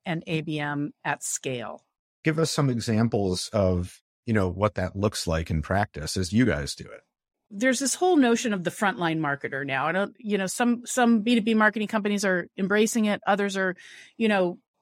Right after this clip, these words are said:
Speaker 1: not as focused on it right now, but it's happening. And especially on A B M teams and field marketing teams where you've got these marketing people working with sales to create these experiences for customers, for buyers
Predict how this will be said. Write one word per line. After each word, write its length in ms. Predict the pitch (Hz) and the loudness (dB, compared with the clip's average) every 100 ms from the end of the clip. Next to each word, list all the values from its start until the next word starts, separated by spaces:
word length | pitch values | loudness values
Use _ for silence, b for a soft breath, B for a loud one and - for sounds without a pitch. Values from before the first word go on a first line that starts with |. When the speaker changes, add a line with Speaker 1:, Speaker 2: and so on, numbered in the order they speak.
| _ | _
Speaker 1:
not 280 | 220 226 226 | 4 6 6
as 200 | 214 - - | 4 -2 -2
focused 380 | 262 247 240 233 | 2 2 2 2
on 100 | 208 | 2
it 80 | |
right 180 | 190 196 | 2 0
now, 160 | 202 190 | 2 0
but 160 | 185 | 0
it's 200 | 196 - | -4 -4
happening. 640 | - - 349 208 156 143 151 | -8 0 0 0 -4 -4 -2
And 100 | 214 | 0
especially 540 | 220 - 226 247 262 | 0 2 0 2 0
on 160 | 208 185 190 | 0 -2 -4
A 100 | 202 | -4
B 200 | 202 185 | -2 0
M 200 | 185 185 | -2 -4
teams 380 | - 196 180 170 | -4 -2 -2 -2
and 180 | 165 - | -4 -2
field 280 | 254 240 | 4 4
marketing 380 | 214 202 202 190 | 6 2 2 -4
teams 340 | 185 202 185 190 | -2 -2 -2 -2
where 100 | 202 | -2
you've 220 | 196 - | -4 -2
got 260 | 226 262 | 2 2
these 200 | 262 220 | 2 -4
marketing 340 | 185 180 208 196 | 0 -2 -2 -4
people 260 | 202 165 | -8 -8
working 360 | 165 185 202 175 | -4 -4 -4 -4
with 180 | 190 196 | -4 -4
sales 540 | - 208 190 175 - _ | -4 -2 0 -2 -4 _
to 100 | - | -8
create 340 | 202 233 254 294 | -2 2 4 2
these 180 | 247 208 | -2 -4
experiences 800 | - - 214 208 202 185 196 - | -8 -2 0 0 -2 -2 -4 -4
for 240 | - 196 | -4 -6
customers, 640 | 196 233 220 226 208 196 | -2 -2 -2 -2 -4 -4
for 200 | - 190 | -4 -6
buyers 800 | 165 208 202 208 202 185 175 - | -2 2 4 4 2 0 -2 -4